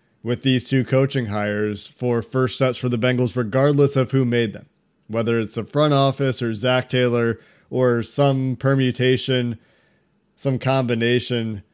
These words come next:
of those two parties making these choices. They appear on paper to me to be good choices for the Cincinnati Bengals. That doesn't mean they're going to work out.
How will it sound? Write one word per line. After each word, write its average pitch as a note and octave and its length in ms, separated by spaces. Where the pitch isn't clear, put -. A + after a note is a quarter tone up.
of A2+ 180
those B2 260
two B2 360
parties C3+ 500
making B2 340
these A2+ 200
choices. C3+ 720
They B2+ 440
appear F3 600
on C#3 280
paper C3+ 420
to B2 140
me B2+ 280
to A#2+ 140
be A#2 180
good B2+ 240
choices B2 400
for A#2+ 140
the A#2 80
Cincinnati A#2 500
Bengals. A2+ 360
That A2+ 160
doesn't D3 300
mean C#3 160
they're B2+ 140
going B2+ 300
to A#2 120
work A2+ 300
out. B2+ 320